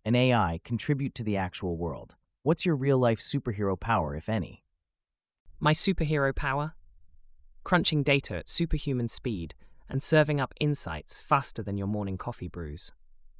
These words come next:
Speaker 2: I'm the silent partner in solving complex problems, from climate modeling to medical research. Just don't expect me to wear a cape while doing it. Capes are a no-go for digital entities.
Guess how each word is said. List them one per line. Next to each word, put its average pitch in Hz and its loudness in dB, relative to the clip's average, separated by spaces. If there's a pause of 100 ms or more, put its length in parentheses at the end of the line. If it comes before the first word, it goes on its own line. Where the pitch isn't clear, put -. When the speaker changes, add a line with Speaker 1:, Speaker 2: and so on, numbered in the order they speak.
(220)
Speaker 2:
I'm 190 4
the 196 2
silent 160 4
partner 95 -4
in 107 -4
solving 110 0
complex 110 -8
problems, 90 -8 (340)
from 135 -4
climate 156 2
modeling 135 -4
to - -8
medical 120 -4
research. 90 -6 (540)
Just - 0
don't 165 4
expect - -4
me 101 -6
to - -10
wear 95 -2
a 92 -6
cape - -10
while 87 -10
doing 85 -8
it. - -14 (920)
Capes 214 0
are 151 -2
a 123 0
no-go 120 0
for - -10
digital 101 -6
entities. - -10